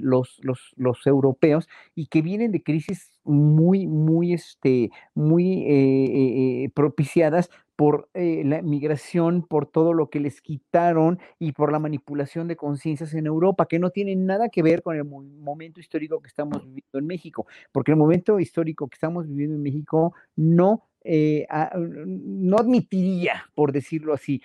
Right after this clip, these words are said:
no tendría como una consecuencia lógica de un enrielamiento de una ultraderecha, eh, m-, mexicana, sin ninguna contaminación de estas ultraderechas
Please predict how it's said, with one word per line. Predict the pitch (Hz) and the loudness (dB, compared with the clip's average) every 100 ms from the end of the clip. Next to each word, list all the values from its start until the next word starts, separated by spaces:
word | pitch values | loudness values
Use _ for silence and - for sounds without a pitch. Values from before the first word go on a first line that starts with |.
| _ | _
no | - 170 180 | -6 -2 -2
tendría | 185 196 170 170 | 0 -4 0 0
como | 170 160 | 0 -2
una | 165 | -4
consecuencia | 160 151 143 - 156 - 165 | -4 -6 -6 -4 -4 -2 0
lógica | 151 139 - 151 143 | 2 0 -4 -4 -2
de | 139 | 0
un | 139 156 | 0 0
enrielamiento | 147 135 131 139 139 135 139 147 151 156 147 160 - _ - | 0 -2 0 2 4 2 2 0 0 -2 0 -2 -2 _ -4
de | 135 | 0
una | 139 151 147 135 _ | 0 0 -2 -2 _
ultraderecha, | - 143 135 143 139 143 147 139 160 151 135 _ _ | 0 0 2 2 2 2 -4 -6 -6 -6 -8 _ _
eh, | - 151 143 _ _ _ | -8 -6 -6 _ _ _
m-, | 175 160 160 | -8 -6 -6
mexicana, | 170 160 180 - 165 202 196 165 110 - | -2 2 2 0 -2 2 2 2 0 -6
sin | _ - 170 147 | _ -6 -4 -2
ninguna | 165 160 165 190 190 | -4 -4 -4 -6 -6
contaminación | 170 151 151 151 139 170 165 | -6 -6 -6 -6 -6 -6 -6
de | |
estas | 156 156 | -6 -8
ultraderechas | 151 143 135 131 139 - 156 | -8 -2 -2 -2 -4 -2 -4